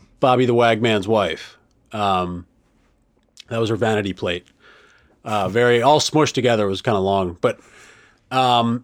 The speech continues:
and I think she mysteriously over-, mysteriously? Yeah. Overnight,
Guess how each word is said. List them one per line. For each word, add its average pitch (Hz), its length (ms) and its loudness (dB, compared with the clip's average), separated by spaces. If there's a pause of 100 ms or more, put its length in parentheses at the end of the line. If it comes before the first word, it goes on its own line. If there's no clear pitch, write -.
and 143 160 2
I 143 100 4
think - 560 0 (800)
she 175 1040 0 (380)
mysteriously 151 800 4
over-, 139 400 2
mysteriously? 185 840 0
Yeah. 123 220 0 (460)
Overnight, 139 580 4